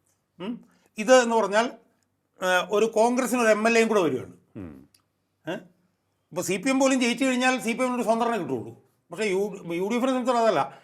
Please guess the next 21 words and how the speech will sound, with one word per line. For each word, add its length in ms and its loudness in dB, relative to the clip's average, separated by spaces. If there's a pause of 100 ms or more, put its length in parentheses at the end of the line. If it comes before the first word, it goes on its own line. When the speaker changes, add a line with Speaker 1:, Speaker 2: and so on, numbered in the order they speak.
(140)
Speaker 1:
കോൺഗ്രസ് 380 0
എന്ന് 80 2
പറഞ്ഞ 220 0
പാർട്ടിക്ക് 380 0
തന്നെ 160 -4 (1080)
ഒരു 120 -6
എം 80 -8
എൽ 120 -6
എ 40 -12 (140)
വരാൻ 220 -8
പോവുകയാണ്. 240 -20 (880)
അതാണ് 240 -4
അതിൻ്റെ 160 -4
ഒരു 100 -6 (160)
ബാക്ക്ഗ്രൗണ്ട്. 480 -10 (1040)
ഇനി 100 2
എങ്ങനെയാണ് 300 4
ഈ 40 0
തെരഞ്ഞെടുപ്പ്, 460 0 (220)
ഏഹ്, 320 -2 (100)
ഉണ്ടായത്? 320 -2